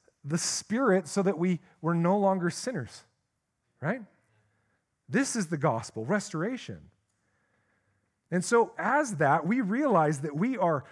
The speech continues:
sick and in need of healing. We have to realize that we are sinners in need of forgiveness because we have sinned against a righteous and holy God.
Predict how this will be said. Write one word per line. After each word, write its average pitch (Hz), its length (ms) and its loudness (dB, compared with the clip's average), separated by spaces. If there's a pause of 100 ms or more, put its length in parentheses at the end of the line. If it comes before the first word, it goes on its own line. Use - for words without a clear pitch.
sick - 840 -4 (800)
and 165 140 0
in 180 260 2
need 233 480 0
of 151 160 -4 (140)
healing. 208 580 -4 (1600)
We 196 80 0
have 233 80 -4
to 240 80 -2
realize 208 400 4
that 185 80 0
we 190 140 2
are 165 100 4
sinners 233 640 -4
in 180 340 0
need 233 360 -2
of 175 280 -6
forgiveness 185 840 -4
because 170 400 -6
we 202 140 -6
have 156 100 -6
sinned 233 460 -4
against 170 380 -6
a 165 60 -2
righteous 165 560 -6
and 175 100 -10
holy 175 280 -6
God. 151 440 -8